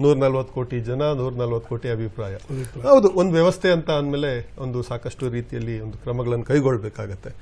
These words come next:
Speaker 1: ಈ ಒಂದು ಪಾರದರ್ಶಕ ಒಂದು ವ್ಯವಸ್ಥೆ ಬಗ್ಗೆ, ಪರೀಕ್ಷಾ ಪದ್ಧತಿಯಲ್ಲಿ ಪಾರದರ್ಶಕ ಪದ್ಧತಿ ಬಗ್ಗೆ, ಪಾರದರ್ಶಕ ವ್ಯವಸ್ಥೆಯನ್ನ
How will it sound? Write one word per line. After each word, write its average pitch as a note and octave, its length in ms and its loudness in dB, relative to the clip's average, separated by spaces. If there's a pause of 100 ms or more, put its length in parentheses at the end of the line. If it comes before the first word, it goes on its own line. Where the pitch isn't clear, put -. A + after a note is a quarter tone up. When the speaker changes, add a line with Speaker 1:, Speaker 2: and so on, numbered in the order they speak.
(280)
Speaker 1:
ಈ G3+ 40 0
ಒಂದು G#3+ 200 4
ಪಾರದರ್ಶಕ G#3 680 0
ಒಂದು C3+ 220 -2
ವ್ಯವಸ್ಥೆ B2 360 -2
ಬಗ್ಗೆ, G#2+ 240 -6
ಪರೀಕ್ಷಾ A#2+ 320 -4
ಪದ್ಧತಿಯಲ್ಲಿ A#2 560 -8
ಪಾರದರ್ಶಕ A#2+ 760 -6 (100)
ಪದ್ಧತಿ C3 340 0
ಬಗ್ಗೆ, G2+ 260 -8
ಪಾರದರ್ಶಕ A#2+ 640 -4
ವ್ಯವಸ್ಥೆಯನ್ನ B2 560 -2